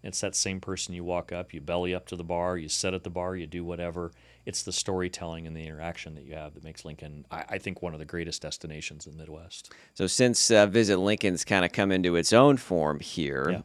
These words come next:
Speaker 2: uh, brand new website, which
Speaker 1: Yep.
Speaker 2: we have at lincoln dot org. How's the best way for people maybe to keep track of what's going on throughout Beer Week, see who's participating, all of those kinds of things?
Speaker 1: Lincoln dot org, we have a designated page for Beer Week. Uh, you can keep an eye on all of our social media platforms. You'll see those accessible at our website, and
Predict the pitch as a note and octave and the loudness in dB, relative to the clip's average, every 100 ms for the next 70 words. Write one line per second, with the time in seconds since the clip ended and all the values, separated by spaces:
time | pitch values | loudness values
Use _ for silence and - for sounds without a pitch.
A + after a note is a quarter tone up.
0 | F#2 E2 D#2 F2+ G2 A#2+ F#2 D2+ - D#2 | 2 2 4 0 2 2 0 0 0 0
1 | F#2+ F#2 G#2+ E2 E2+ F2 E2 F2 G2 F#2+ | 0 0 0 4 4 4 2 0 2 2
2 | F#2 F#2+ G#2+ F#2 E2 E2+ F#2 - - - | 4 4 4 0 2 4 2 -2 -14 -18
3 | - B2 A#2+ G#2 A2 - G#2 G2 F#2 - | 2 2 4 4 4 6 4 2 0 -4
4 | G2+ F#2+ F#2+ F#2 F2+ - F2+ E2 G#2+ - | -2 2 4 4 2 2 2 0 -4 -4
5 | - G2+ G2+ F2+ F2+ - F#2+ E2+ F2 F#2 | 2 4 4 0 0 0 0 2 2 0
6 | F#2 F#2+ E2 A#2 B2+ C3+ C3+ - G2+ F2 | 2 2 2 4 4 4 2 2 2 0
7 | E2+ - D#2 C3 - G#2 B2 G#2+ G#2 F2 | -2 -4 -4 -4 -4 2 4 6 4 4
8 | F2+ D#2 D2 - B1+ - - - - - | 2 2 -4 -4 -6 -6 -8 -8 -8 -4
9 | A2 A2+ B2 A2+ A2 A2 A2+ F#2+ F2+ F2 | 0 0 4 4 6 4 2 0 0 -2
10 | F2 F2 E2+ F2 F2 - E2+ F2 F2+ - | -4 -4 -8 -8 -10 -8 -6 -6 -8 -10
11 | - F2+ E2+ E2+ F2+ F2+ F#2 G#2 - D2+ | -6 -4 -4 -4 -4 -4 -6 -8 -12 -12
12 | D2+ D#2+ E2 - - D#2+ E2 E2 D#2+ E2+ | -12 -14 -14 -12 -10 -8 -6 -6 -6 -4
13 | E2+ - F2+ - E2+ E2+ F2 F2 - F2 | -6 -6 -8 -8 -10 -8 -6 -8 -4 -6
14 | - E2 E2+ E2+ E2 - E2+ D#2+ D#2+ D#2+ | -6 -8 -8 -8 -8 -8 -6 -8 -8 -8
15 | - E2+ - E2+ E2 D#2+ D#2 D#2 D#2+ - | -6 -4 -6 -6 -8 -8 -8 -8 -8 -8
16 | E2 D#2+ - D#2 | -8 -10 -12 -16